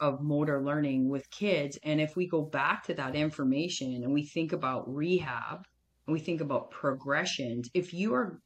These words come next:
having an athlete do a pogo leap, so a two-foot pogo up, and you tell me that the next progression is a single leg hop, you are now in the category of, "Oh my God, you have no idea what you're doing,"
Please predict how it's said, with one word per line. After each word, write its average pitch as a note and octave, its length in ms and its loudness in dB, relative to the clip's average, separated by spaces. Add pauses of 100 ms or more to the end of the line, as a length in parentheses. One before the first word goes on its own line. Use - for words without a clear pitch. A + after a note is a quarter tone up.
(140)
having E3 400 0
an C3+ 180 0
athlete D3 640 -4
do D3 200 0
a C#3 120 -8
pogo F3 580 2
leap, C3 360 0 (480)
so - 160 -4
a - 20 -2
two-foot E3 640 0 (100)
pogo D3+ 440 0
up, F3 180 -6 (360)
and E3 180 4
you G3+ 180 2
tell G3 360 4
me D#3+ 240 4
that D3+ 180 2
the D3 100 4
next D3 460 4
progression E3+ 680 0
is D3 240 -2
a C#3 60 -4
single D#3 380 0
leg D3+ 240 0
hop, B2 440 -2 (1600)
you F3+ 180 6
are F3+ 100 4
now D#3 360 4
in F3+ 200 2
the D#3 100 0
category D#3+ 840 2
of, C3+ 300 0 (400)
"Oh D3 80 -2
my C#3+ 140 -2
God, C3+ 180 -4
you C3+ 60 0
have C3 100 -2
no C3 180 2
idea C3 240 0
what B2 160 0
you're B2+ 100 0
doing," C3 480 0